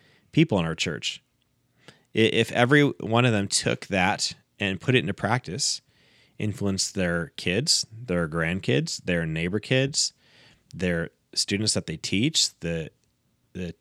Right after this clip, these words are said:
teammates that they play with, the kids that they coach, whatever that is,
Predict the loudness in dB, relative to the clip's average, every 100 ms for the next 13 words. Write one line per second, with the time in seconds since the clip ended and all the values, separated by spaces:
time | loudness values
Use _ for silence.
0 | -4 0 0 0 -4 -6 -6 -4 -2 0
1 | 0 -2 -6 -20 _ _ _ -20 _ -12
2 | 0 0 0 -2 -6 -6 -4 -4 -4 -2
3 | 2 6 6 4 2 0 0 0